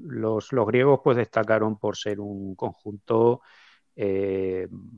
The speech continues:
muy solidario, eh, defendían muy bien, ¿no? Eh, la magia la ponía Karagunis, eh, el gol,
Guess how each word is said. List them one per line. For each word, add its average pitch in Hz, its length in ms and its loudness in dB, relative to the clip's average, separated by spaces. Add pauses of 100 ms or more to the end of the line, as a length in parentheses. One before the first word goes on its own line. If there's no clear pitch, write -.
(440)
muy 113 220 2
solidario, 139 920 4
eh, 92 600 -4 (280)
defendían 104 640 -4
muy 120 300 2
bien, 117 320 2 (120)
¿no? 120 80 -20 (200)
Eh, 95 640 -14 (240)
la 107 100 4
magia 123 320 2
la 131 160 4
ponía 120 260 2
Karagunis, 135 1080 -2
eh, 104 360 2
el 104 140 2
gol, 117 400 6